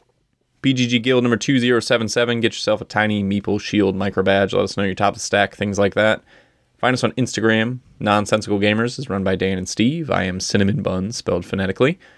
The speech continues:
If you like the show, check us out on iTunes. That would be really nice if you could write us some kind words or give us some stars.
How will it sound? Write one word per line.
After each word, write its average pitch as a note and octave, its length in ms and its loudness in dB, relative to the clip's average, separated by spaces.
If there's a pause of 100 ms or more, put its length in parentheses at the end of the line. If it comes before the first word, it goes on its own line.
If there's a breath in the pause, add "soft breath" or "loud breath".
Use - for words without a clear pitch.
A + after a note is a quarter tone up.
(680 soft breath)
If B2+ 140 -2
you E3 60 2
like E3+ 120 2
the D#3 80 -8
show, D#3 300 0
check D#3 200 -2
us - 100 -6
out B2+ 120 2
on A#2+ 120 0
iTunes. A2 680 0
That G2 100 2
would G2 80 2
be F#2+ 120 0
really F#2+ 200 2
nice G2 240 -4
if G2 60 -8
you F#2+ 100 -2
could F2 120 -4
write G2 180 4
us G2 80 -2
some G2 140 -6
kind G2 280 0
words A#2 320 2
or G#2 60 -2
give F#2+ 140 0
us F#2+ 80 -6
some F#2+ 120 -6
stars. A2 720 2